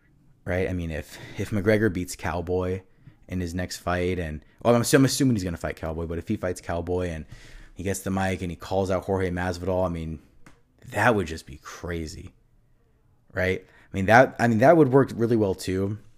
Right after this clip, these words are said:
You could fight him. You could just have Jorge Masvidal get the title shot between him and,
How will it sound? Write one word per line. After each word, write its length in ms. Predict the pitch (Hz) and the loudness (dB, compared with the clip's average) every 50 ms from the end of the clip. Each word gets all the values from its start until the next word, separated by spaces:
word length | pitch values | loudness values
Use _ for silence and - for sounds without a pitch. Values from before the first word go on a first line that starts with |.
| _ _ _ _ _ _ _ - - - - | _ _ _ _ _ _ _ -20 -18 -4 0
You 80 | 123 120 | 2 4
could 160 | 123 127 - | 4 6 6
fight 180 | - 113 113 | 6 6 6
him. 200 | 107 107 107 107 - - - - | 6 4 2 0 -4 -8 -16 -6
You 80 | - 135 | 0 2
could 100 | 156 143 | 2 4
just 140 | 143 139 - | 4 4 4
have 140 | 131 127 110 | 4 4 4
Jorge 240 | 120 123 123 120 | 6 4 4 4
Masvidal 400 | 107 113 110 110 101 110 110 107 | 4 4 4 2 2 2 0 0
get 120 | 101 110 95 | 0 0 -2
the 60 | 98 | -4
title 300 | - - 98 98 101 98 | -4 -4 -2 -2 -2 -4
shot 300 | - - 101 98 98 - | -2 -2 -2 -2 -2 -4
between 500 | 98 - - - 92 92 90 90 87 85 - _ _ - - - - - _ _ _ _ _ _ | -8 -10 -8 -8 -6 -6 -6 -6 -8 -10 -12 _ _ -20 -20 -20 -20 -20 _ _ _ _ _ _
him 480 | - - 110 110 107 107 104 104 104 - | -8 -4 -2 0 0 2 2 0 0 -2
and, 460 | 87 90 87 87 85 85 80 76 - | -4 -8 -8 -8 -8 -8 -8 -10 -12